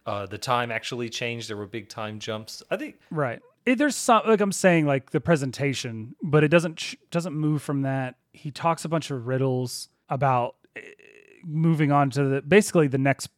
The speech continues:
Speaker 2: maybe not plane of existence, but we've seen this before. We're moving on to the next, you know, stage of existence, or we're moving on to a better world, or a new Earth has appeared in the sky, and let's all move to it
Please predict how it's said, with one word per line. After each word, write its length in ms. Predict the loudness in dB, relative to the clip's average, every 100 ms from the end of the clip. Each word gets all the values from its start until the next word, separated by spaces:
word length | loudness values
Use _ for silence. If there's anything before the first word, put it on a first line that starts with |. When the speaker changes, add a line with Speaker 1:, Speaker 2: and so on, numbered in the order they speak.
| _ -20 -8
Speaker 2:
maybe 220 | -4 -2
not 240 | -2 -4 -10
plane 360 | -4 -2 0
of 80 | 0
existence, 800 | -2 -2 -4 -2 -6 -6 -10 -14 _ _
but 100 | -4
we've 140 | -2 -2
seen 180 | -2 -2
this 160 | -2
before. 400 | -4 -2 0 2
We're 80 | 2
moving 280 | 2 2 2
on 160 | 0 -4
to 100 | -8
the 80 |
next, 460 | -8 -8 -12 -20 -20 _ _ -8
you 100 | -8
know, 140 | -8
stage 440 | -10 -2 0 2
of 100 | 0
existence, 520 | -2 -4 -8 -8 -12 -10
or 80 | -8
we're 120 | -4
moving 560 | -2 -2 0 0 0 -4 _ _ -4
on 380 | 0 0 0
to 440 | -4 -4 -4 -4 -6
a 60 | -6
better 360 | 2 4 4 2
world, 640 | 2 4 4 2 -2 -8 _
or 180 | -4 -2
a 40 | 0
new 260 | 2 2
Earth 240 | 4 2 2
has 140 | -4
appeared 320 | -6 -6 -6
in 80 | -4
the 60 | -6
sky, 320 | -6 -6 -4
and 80 | -4
let's 140 | -2 -2
all 100 | 0
move 320 | 0 -2 -2
to 220 | -2 0
it 180 | 0 -4